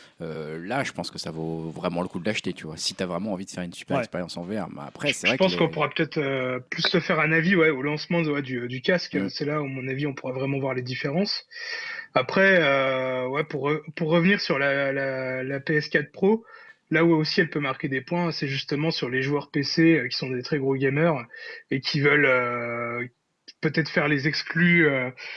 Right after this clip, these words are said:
Speaker 3: P S quatre, euh, classiques, par exemple Uncharted quatre, euh, qui est pas
Speaker 2: Mm.
Speaker 3: sorti sur P C. Ça, ça peut peut-être les intér-, leur, euh, les
Speaker 1: Peut-être,
Speaker 3: intéresser,
Speaker 1: ouais.
Speaker 3: quoi, de le faire en, en soixante F P S.
Speaker 1: Peut-être.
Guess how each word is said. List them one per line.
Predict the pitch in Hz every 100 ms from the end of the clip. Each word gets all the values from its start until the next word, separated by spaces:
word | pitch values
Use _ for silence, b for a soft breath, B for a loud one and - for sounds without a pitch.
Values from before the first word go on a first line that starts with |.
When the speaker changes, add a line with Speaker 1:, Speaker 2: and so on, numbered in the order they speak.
| B -
Speaker 3:
P | 160
S | 151 151
quatre, | 180 170 -
euh, | 151 127 123 123
classiques, | 123 143 - 180 170
par | 143
exemple | 127 139 143
Uncharted | 135 135 - 143
quatre, | - 160 -
euh, | 127
qui | 120 160
est |
pas | 147
Speaker 2:
Mm. |
Speaker 3:
sorti | 123 143 139
sur | - 143
P | 131
C. | - 185 185 B B B B
Ça, | - 165
ça | 156 135
peut | 139
peut-être | - 151 139
les | 127
intér-, | 120 131 127
leur, | 127
euh, | 123 120 120
les | 127
Speaker 1:
Peut-être, | 135
Speaker 3:
intéresser, | - 185 143 175
Speaker 1:
ouais. |
Speaker 3:
quoi, | 160 127
de | 135
le | 135
faire | - 127
en, | 127 127 135
en |
soixante | 143 147 147 135
F | 139
P | -
S. | 127 - - _ _ -
Speaker 1:
Peut-être. | 120 87 -